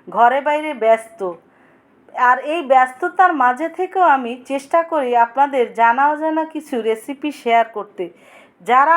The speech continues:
আমার এই চ্যানেলটাকে সাবস্ক্রাইব, লাইক, শেয়ার করেছেন তাদের অনেক অনেক ধন্যবাদ, আর যারা করেননি তাদেরও ধন্যবাদ। তারা প্লিজ খুব তাড়াতাড়ি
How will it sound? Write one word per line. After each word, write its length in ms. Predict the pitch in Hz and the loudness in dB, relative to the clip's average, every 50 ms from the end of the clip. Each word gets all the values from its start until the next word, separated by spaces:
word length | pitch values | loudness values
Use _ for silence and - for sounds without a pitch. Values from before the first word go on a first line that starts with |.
| 339 | 2
আমার 200 | 339 339 349 349 349 349 | 0 0 -2 -2 -2 -6
এই 60 | 330 320 | -10 -4
চ্যানেলটাকে 680 | - 262 254 262 277 302 311 311 339 330 330 330 247 233 240 240 240 | -2 -2 0 0 -2 -4 -2 0 0 0 0 -2 -4 -4 -4 -2 -2
সাবস্ক্রাইব, 520 | 233 214 214 - - _ _ 294 294 311 302 302 247 | -2 -2 -2 -4 -16 _ _ 0 0 0 -4 -2 0
লাইক, 180 | 220 220 233 233 - - | 0 0 0 -2 -6 -6
শেয়ার 200 | - 294 294 294 294 - | -2 -2 -2 -2 -2 -4
করেছেন 400 | 294 294 294 294 294 - 294 285 294 302 - - - - - _ _ _ | -4 -2 -2 -4 -4 -6 -8 -8 -8 -8 -12 -18 -20 -20 -20 _ _ _
তাদের 340 | - 240 254 254 247 254 233 233 - 247 262 | 2 2 2 2 0 -4 -4 -4 -2 0 0
অনেক 220 | 277 311 359 370 - | 2 2 -2 -4 0
অনেক 280 | 330 320 349 381 392 359 294 233 226 | 0 0 0 0 -4 -10 -12 -10 -8
ধন্যবাদ, 440 | 233 226 220 214 196 185 190 180 - - - 202 | -8 -8 -6 -8 -6 -4 -6 -6 -6 -6 -4 -4
আর 80 | 214 208 196 | -4 -2 0
যারা 220 | 233 240 254 277 294 294 - - | 0 2 4 4 2 0 -2 -2
করেননি 480 | 233 233 240 262 302 311 320 294 247 247 285 277 _ _ _ _ _ _ | 0 0 0 0 -4 -6 -6 -6 -6 -8 -12 -14 _ _ _ _ _ _
তাদেরও 440 | - 226 233 233 233 339 359 370 349 302 247 214 | 2 2 2 2 0 -2 -2 -2 -2 -4 -6 -8
ধন্যবাদ। 460 | 233 233 233 220 208 196 190 185 185 - - _ _ _ _ _ _ | -8 -8 -8 -8 -8 -6 -6 -8 -8 -10 -18 _ _ _ _ _ _
তারা 240 | - 262 285 311 320 320 320 - | 2 2 4 4 2 0 -2 -8
প্লিজ 360 | - 311 339 339 330 294 254 254 - - - _ _ _ _ _ _ _ - | -8 -6 -4 -4 -2 -4 -6 -8 -16 -20 -20 _ _ _ _ _ _ _ -10
খুব 200 | - - 339 339 339 - _ | -6 -4 -4 -4 -4 -2 _
তাড়াতাড়ি 540 | 269 247 247 247 262 262 - 311 302 285 | 2 2 2 2 -2 -2 -2 -2 -2 -2